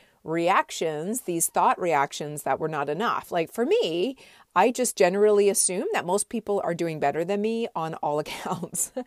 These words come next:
That's my default. So if that sounds familiar to you, I would love for you to share that with me. And if it sounds like I could use some therapy, well, rest assured it's something that I'm always working on, you know.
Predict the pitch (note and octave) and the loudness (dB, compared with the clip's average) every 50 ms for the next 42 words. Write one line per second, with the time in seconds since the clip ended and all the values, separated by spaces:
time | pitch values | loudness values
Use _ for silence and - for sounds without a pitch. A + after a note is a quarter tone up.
0 | - - - - G4+ - - - - G#4 - - D#4 B3 A#3+ C4 B3 A3+ G#3+ B3 | -12 -14 -16 -16 -12 -8 -4 -2 -2 -2 -2 -2 -2 0 0 0 0 -2 -2 0
1 | D#4 C5+ C#5 - - A3 G3 F3 E3 D#3+ - - - - - - _ - - A#3 | 0 0 0 2 4 4 6 6 4 2 0 -4 -10 -20 -20 -18 _ 0 4 4
2 | A3+ A3+ A3 - G#3+ A#3 A#3+ C#4+ - - C#4+ C#4+ C#4+ D4+ - - C4+ C4+ B3+ F#4 | 6 6 4 2 0 -2 -2 -4 -2 -4 -4 -4 -4 -6 -6 -4 -4 -2 2 4
3 | A#4 A4 - A#3+ A3+ A#3 - - G#3 G3 G3 G3 G3 G3 - - - F3+ G3 G#3+ | 6 6 6 6 4 2 0 -2 0 2 2 2 2 2 0 0 2 4 6 6
4 | G#3+ G3+ F#3 F3+ F3+ F3+ F3+ F3+ F#3 - - - G#3 G#3 G3 F3+ F3 E3 E3 E3 | 6 4 4 2 2 4 4 4 4 2 0 0 0 0 2 2 0 0 0 0
5 | E3 F3+ - A3+ A3+ - C#4 D#4 G#4 F#4 A3 F3 D3+ - D#3 E3 - - G3 D#3 | -2 -4 -6 -6 -2 0 2 2 4 6 6 6 4 4 2 -2 -4 -4 -4 -6
6 | D3 C#3 C#3+ - - - F#3+ F#3+ G3+ G3+ - - - - - - G#3+ A3 A#3+ A#3 | -4 -4 -6 -6 -4 -2 -2 0 -2 -4 -6 -10 -20 -8 -2 -2 0 0 2 4
7 | - D#4 A4 B4+ A4 A4 G#4+ F#4+ F4+ E4 B3+ B3 A#3 C#4+ D#4+ F4+ - - G#3+ F#3+ | 6 6 6 6 6 4 4 2 0 -2 -2 -2 -2 -2 -2 -2 -2 -4 -6 -2
8 | - C#4 F4 E4+ C#4+ B3 - G#3+ G#3 G#3 G3 F#3+ G3 G3 G3 F#3+ F3 E3 G3+ A#3 | 0 0 2 2 0 0 2 2 2 4 4 4 4 4 4 2 2 2 2 2
9 | - - - F#3+ F#3 - - G3+ G3+ G3 G3 - F3 E3+ - F3+ E3+ F3+ F3 F3 | 2 0 -4 -6 -4 0 2 2 2 2 2 0 -2 -4 -2 -4 -4 -2 -2 -4
10 | E3+ D#3+ D3+ D#3+ D#3+ - - _ _ - F#3+ F#3+ G3 F#3+ F#3 F#3 E3+ F#3 D#3+ D3+ | -4 -4 -4 -6 -8 -10 -12 _ _ 0 2 2 4 4 4 4 2 0 -2 -4
11 | D3+ D3+ - D#3+ D#3 D3+ D3 D3 D3+ D3+ D3+ D3+ D3+ - - - D#3+ E3+ D#3 D3+ | -4 -4 -6 -8 -8 -8 -8 -8 -8 -8 -8 -8 -10 -10 -10 -10 -8 -8 -6 -6
12 | D3 D3+ D3+ D3+ D#3 | -4 -4 -4 -4 -6